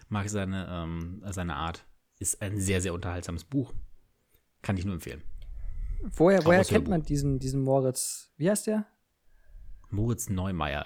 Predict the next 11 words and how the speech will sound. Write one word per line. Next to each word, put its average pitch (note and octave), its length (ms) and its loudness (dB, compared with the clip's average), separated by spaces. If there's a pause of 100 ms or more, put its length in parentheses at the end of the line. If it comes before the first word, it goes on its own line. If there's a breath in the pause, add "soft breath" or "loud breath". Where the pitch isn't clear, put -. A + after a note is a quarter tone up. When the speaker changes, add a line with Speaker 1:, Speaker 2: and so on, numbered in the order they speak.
Speaker 1:
ähm, F2+ 320 -6
unter A#2+ 220 -2
anderem A#2 360 -2
auch - 280 -6
aus F#2+ 240 -4
dem F2 180 -4
Podcast, - 800 -2
äh, F2 360 -8
Talk G#2+ 280 2
ohne F#2+ 200 4
Gast, - 420 -4